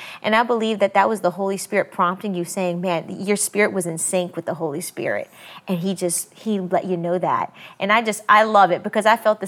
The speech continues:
same thing coming here. And it's a beautiful thing.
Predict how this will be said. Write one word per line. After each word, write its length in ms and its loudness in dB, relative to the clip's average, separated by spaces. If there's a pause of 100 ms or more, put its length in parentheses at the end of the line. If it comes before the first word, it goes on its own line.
(140)
same 160 -2
thing 380 -6
coming 300 0
here. 360 -4
And 140 0
it's 240 -2
a 40 -4
beautiful 440 -4
thing. 420 -10